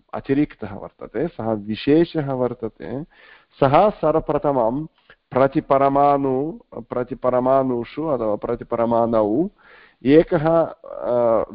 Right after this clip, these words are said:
विशेषः वर्तते, येन ख परमाणुः ग परमाणोः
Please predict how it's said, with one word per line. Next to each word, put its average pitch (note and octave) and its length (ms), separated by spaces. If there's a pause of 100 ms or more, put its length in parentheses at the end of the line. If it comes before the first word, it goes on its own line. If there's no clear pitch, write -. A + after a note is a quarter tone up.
(100)
विशेषः D3+ 640
वर्तते, A2+ 1000 (540)
येन D3 760 (2250)
ख - 80
परमाणुः B2+ 1160 (260)
ग A#2 160
परमाणोः B2+ 1300